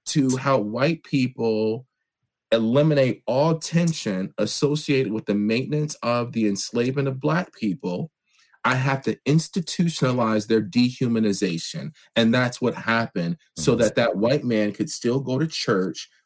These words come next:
Speaker 1: love his wife, and rape the Black enslaved women and beat the men and cut their feet off when they escaped. And so that dissonance,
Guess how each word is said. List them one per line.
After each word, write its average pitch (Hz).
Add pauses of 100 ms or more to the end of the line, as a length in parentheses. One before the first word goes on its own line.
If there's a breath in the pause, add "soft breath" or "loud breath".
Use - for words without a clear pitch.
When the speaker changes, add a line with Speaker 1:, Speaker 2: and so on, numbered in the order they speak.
Speaker 1:
love 117
his 151
wife, 101 (240)
and 101
rape 110
the 127
Black 107
enslaved 123
women 95 (220)
and 98
beat 107
the 113
men 104
and 90
cut -
their 98
feet 113
off 78
when 95
they 95
escaped. -
And 107
so 117 (300 soft breath)
that 160
dissonance, 156